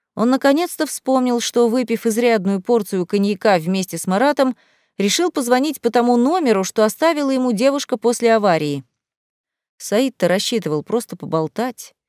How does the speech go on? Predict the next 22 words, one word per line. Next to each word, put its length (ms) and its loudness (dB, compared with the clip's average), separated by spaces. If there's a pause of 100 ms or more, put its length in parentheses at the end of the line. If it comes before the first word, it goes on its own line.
(260)
Не 160 4
надеялся, 640 0
что 240 0
Ника 320 2
посреди 460 -2
ночи 320 -2
приедет 580 -4
в 140 -20
клуб. 400 -6 (500)
А 220 6
она 160 0
приехала. 640 -2 (540)
Вернее, 480 4
не 160 2
она — 340 2 (580)
а 180 -4
вот 160 -2
эта 200 2
ее 180 0
подружка. 680 -4 (600)
Аля, 260 -2
кажется. 600 -10